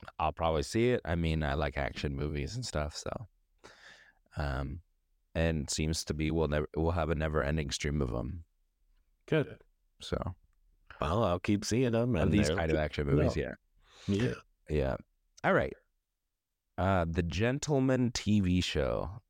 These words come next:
Speaker 1: Uh, what'd you think? Nothing? You said, you said that
Speaker 2: Uh,
Speaker 1: this w-, last one you were the most interested in, so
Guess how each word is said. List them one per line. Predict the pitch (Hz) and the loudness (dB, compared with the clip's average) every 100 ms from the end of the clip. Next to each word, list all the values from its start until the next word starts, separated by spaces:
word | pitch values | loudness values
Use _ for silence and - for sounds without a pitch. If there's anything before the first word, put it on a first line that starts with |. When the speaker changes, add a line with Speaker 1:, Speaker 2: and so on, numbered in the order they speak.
| _ _ _ _ | _ _ _ _
Speaker 1:
Uh, | 76 69 62 58 - - | -4 -2 -2 -4 -6 -8
what'd | 71 71 78 | -4 -2 0
you | 76 | 0
think? | 73 50 - - _ - | -2 -4 -10 -20 _ -4
Nothing? | 78 80 90 92 - | -2 0 0 0 0
You | 92 | 0
said, | 101 87 73 - _ | 2 0 -2 -8 _
you | 90 | 2
said | 98 196 | 4 6
that | 190 | 4
Speaker 2:
Uh, | 190 190 196 | 2 2 2
Speaker 1:
this | 92 85 | 2 0
w-, | 73 - | -4 0
last | 76 78 - | 0 0 0
one | 80 | 0
you | 76 | 2
were | |
the | 76 | 2
most | 76 69 80 | 2 0 -2
interested | 69 - 50 | -2 -4 -4
in, | 53 | -4
so | - 58 | -4 -4